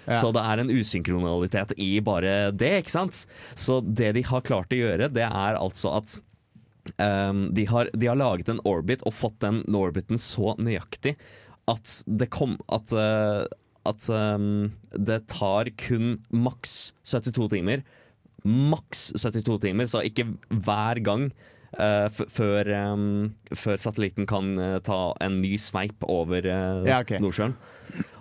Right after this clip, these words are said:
Speaker 2: Og det, det, det er, for meg i hvert fall, som, som har, eh, som har hørt om, hørt liksom om disse tingene, så er det egentlig en ganske s-,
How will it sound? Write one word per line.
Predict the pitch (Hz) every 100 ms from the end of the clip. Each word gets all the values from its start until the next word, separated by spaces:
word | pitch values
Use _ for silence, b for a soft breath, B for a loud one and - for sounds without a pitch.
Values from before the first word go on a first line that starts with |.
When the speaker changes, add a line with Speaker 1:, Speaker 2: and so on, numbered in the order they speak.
| -
Speaker 2:
Og | 107
det, | 113 117 - b b b
det, | 110 113 117 117 117 113
det | 113
er, | 120 104 110 101 - - - -
for | 107 123
meg | 107 117
i | 143
hvert | 113 -
fall, | 104 95
som, | 120 113 113 98
som | - 120
har, | 107 104 113
eh, | 107 110 107 - - -
som | 113 110
har | 110 110
hørt | 110 - - 95 87 85
om, | 117 113 107
hørt | 92 92
liksom | 110 117 107
om | 113
disse | 107 -
tingene, | - 107 110
så | - -
er | 101 110
det | 113 113 113
egentlig | 107 113
en | 123
ganske | 123 - 117 123 123
s-, | 117 -